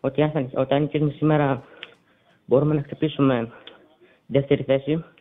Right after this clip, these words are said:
να πάμε στα play-off του Europa League. Και πιστεύω ότι θα νικήσουμε αν δεν κάνουμε τα ίδια λάθη στην άμυνα που δεν κάνα-,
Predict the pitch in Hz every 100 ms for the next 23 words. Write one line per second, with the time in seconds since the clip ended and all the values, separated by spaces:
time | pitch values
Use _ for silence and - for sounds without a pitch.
0 | - _ _ _ _ - 123 - 131 143
1 | 131 117 110 _ _ _ _ - - _
2 | 139 139 - - 202 143 135 - 110 131
3 | 127 113 143 160 - - - - - _
4 | _ _ _ _ _ _ _ _ _ _
5 | _ - - - 170 160 160 147 131 139
6 | - - _ _ _ _ - 135 135 147
7 | 143 156 165 170 - - - _ _ _
8 | - 156 151 156 147 156 151 143 151 139
9 | 147 - 135 143 156 147 - 131 147